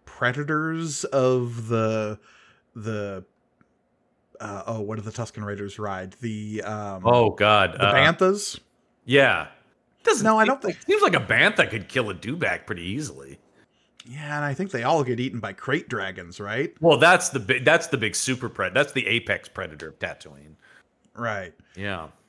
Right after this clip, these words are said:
Speaker 2: We're, we're
Speaker 1: I don't
Speaker 2: a long
Speaker 1: know.
Speaker 2: ways from that. I don't know.
Speaker 1: I don't,
Speaker 2: Maybe
Speaker 1: uh, we could, we could speculate forever about Tatooine ecology.
Speaker 2: Yeah. Okay,
Speaker 1: That's,
Speaker 2: so
Speaker 1: that's
Speaker 2: we
Speaker 1: Frank Herbert's job.
Speaker 2: Yeah. <laughs> And just remember, he could have sued George Lucas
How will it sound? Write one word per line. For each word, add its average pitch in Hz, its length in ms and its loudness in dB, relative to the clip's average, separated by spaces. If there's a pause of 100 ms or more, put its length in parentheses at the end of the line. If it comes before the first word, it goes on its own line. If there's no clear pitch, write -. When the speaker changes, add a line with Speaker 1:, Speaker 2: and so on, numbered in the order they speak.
(220)
Speaker 2:
We're, 101 280 -2
we're 92 100 -4
Speaker 1:
I 123 100 2
don't 131 40 0
Speaker 2:
a 123 120 -2
long 107 140 -6
Speaker 1:
know. 101 60 -12
Speaker 2:
ways 90 160 -8
from 85 120 -16
that. 90 340 -8
I 131 120 2
don't 131 120 -2
know. 113 60 2
Speaker 1:
I 107 100 6
don't, 139 280 4
Speaker 2:
Maybe 107 100 0
Speaker 1:
uh, 95 120 -8 (100)
we 190 140 2
could, 180 280 4
we 185 140 -2
could 151 80 -10
speculate 135 380 0
forever 117 200 -2
about 107 260 -8
Tatooine 117 440 0
ecology. 107 720 -6 (300)
Speaker 2:
Yeah. 104 320 -2 (560)
Okay, 147 200 4
Speaker 1:
That's, 147 120 2
Speaker 2:
so 180 80 0
Speaker 1:
that's 175 120 4
Speaker 2:
we 196 40 6
Speaker 1:
Frank 190 180 4
Herbert's 131 380 4
job. 107 300 -4 (320)
Speaker 2:
Yeah. - 180 0 (240)
<laughs> - 540 2 (360)
And 127 160 -2
just 180 320 -2
remember, 143 400 0
he 127 160 -8
could 120 320 0
have 87 140 -6
sued 85 280 -10
George 80 280 -14
Lucas 82 340 -16